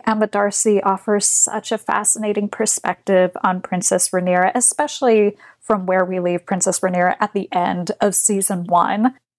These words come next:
This is a character who fluctuates and undulates, and I loved what Emma Darcy said about how Rhaenyra, by the time we get to the end of the season, has been waiting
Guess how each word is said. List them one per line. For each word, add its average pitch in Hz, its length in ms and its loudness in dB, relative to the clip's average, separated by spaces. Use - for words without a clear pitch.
This - 180 2
is - 80 0
a 214 80 -2
character 196 440 0
who 190 600 4
fluctuates 226 920 0
and 190 140 -2
undulates, 208 760 2
and 202 160 -2
I 196 100 0
loved 196 260 0
what 202 240 0
Emma 180 180 -2
Darcy 185 440 0
said 185 480 2
about 180 360 2
how 185 380 2
Rhaenyra, 185 760 2
by 202 120 0
the 190 100 0
time 190 240 -2
we 190 140 0
get 180 320 0
to 180 300 -2
the 202 200 -2
end 190 240 0
of 190 100 0
the 196 120 0
season, 190 800 0
has 233 200 2
been 214 200 0
waiting 190 680 2